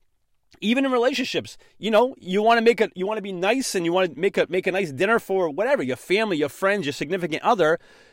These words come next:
You know what? You could burn the chicken, burn the steak, burn the veggies. You know what? But you know what? The intent done is better than perfect. Showing that, showing that desire to do something, to wanna make a difference, an impact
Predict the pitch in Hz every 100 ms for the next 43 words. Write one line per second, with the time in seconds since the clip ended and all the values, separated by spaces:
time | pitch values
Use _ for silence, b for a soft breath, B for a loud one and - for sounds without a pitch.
0 | b - 220 294 277 190 302 320 185 185
1 | 233 247 220 - 277 202 147 123 226 233
2 | - - 247 185 117 110 214 226 170 220
3 | 165 139 131 - - 190 240 214 247 196
4 | 180 170 175 220 240 196 165 214 185 -
5 | 233 240 - 143 120 220 262 185 190 262
6 | b b - 202 139 190 220 196 175 -
7 | 226 247 143 107 - - - 220 254 226
8 | 202 185 - b b b - - 233 262
9 | 240 190 170 139 185 220 208 151 117 180
10 | 247 - 160 139 - 123 135 151 b b
11 | b b _ - 202 175 190 226 254 214
12 | 175 151 240 - 139 120 147 220 330 -
13 | 104 - -